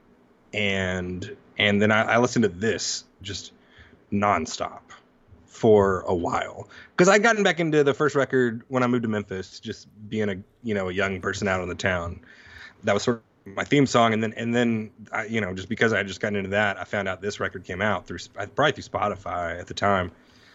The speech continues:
'Cause I, I had just gotten into it. And used to, they would notify you every time a new record from someone you followed came out. And, um, I mean, it floored me. And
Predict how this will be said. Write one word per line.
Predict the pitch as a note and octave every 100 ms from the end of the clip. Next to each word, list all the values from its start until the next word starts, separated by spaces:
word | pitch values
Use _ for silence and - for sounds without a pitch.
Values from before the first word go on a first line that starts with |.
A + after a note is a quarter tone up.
| - _
'Cause | -
I, | G2+
I | G2 G#2
had |
just | F2+ -
gotten | G#2+ G2+
into | G#2+ G2
it. | F#2 - _ _ _ _ _ _ _ -
And | B2
used | D3 -
to, |
they | A2+
would | G2+
notify | G#2 G#2 - G#2
you | G2 G2+
every | G2
time | G2+ F#2+
a |
new | F#2
record | F2+ F#2 F#2+ F2
from | F2+
someone | G2 F2+
you | F2
followed | - F2 F2
came | - F2+
out. | F2+ F2+ - - - - _ _ -
And, | C3+ B2+ B2 A#2
um, | A#2 G#2+ G2+ F#2+ F2+ E2 _ -
I | C#3
mean, | C#3 A2+ F2+ E2+ F2 _ -
it | C#3 - - _
floored | G3 G#3+ A#3 B3 A#3+ D#3
me. | F#2 D#2 _ _ _ _ _
And | B2+ B2+ A#2